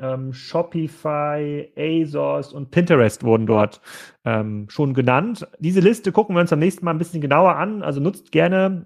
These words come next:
äh, diese Möglichkeit, da Sachen reinzuschreiben. Also ASOS würde ich mir auch gerne mal an-, anschauen. Pinterest sollten wir uns aufgrund der, ähm, äh, sozusagen des Kaufbuttons auch nochmal, ähm, genau anschauen. Ähm, Florian liest da auch mit,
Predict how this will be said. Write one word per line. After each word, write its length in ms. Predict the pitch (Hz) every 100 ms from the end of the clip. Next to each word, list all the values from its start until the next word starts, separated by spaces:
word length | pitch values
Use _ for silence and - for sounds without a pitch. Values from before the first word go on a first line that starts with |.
| -
äh, 180 | 147
diese 220 | 151 165 156
Möglichkeit, 540 | 175 185 - 165 165
da 220 | 156 156
Sachen 220 | 151 151
reinzuschreiben. 680 | 147 170 180 - 151 170 175
Also 200 | 147 147
ASOS 280 | - 165 156
würde 100 | 151
ich 80 | 143
mir 80 |
auch 100 | 156
gerne 160 | 165 160
mal 80 | 156
an-, 140 | 165 - -
anschauen. 420 | 156 156 165 151
Pinterest 420 | 165 165 147 151
sollten 200 | 147 147
wir 60 | 147
uns 80 | 143
aufgrund 300 | 135 151 147
der, 280 | 135 131 131 - - - - -
ähm, 480 | 135 131 131 127 123
äh, 280 | 127 131
sozusagen 260 | 127 127 127
des 140 | 123
Kaufbuttons 560 | - 175 175 165 170 160
auch 100 | 151
nochmal, 460 | 160 156 156 160 160 151
ähm, 240 | 147 147
genau 220 | 147 143
anschauen. 640 | 147 151 - 143 143 143 143
Ähm, 240 | 135 131
Florian 440 | 131 151 165 165 151
liest 180 | 165
da 80 | 156
auch 160 | 147 175
mit, 320 | 190 - -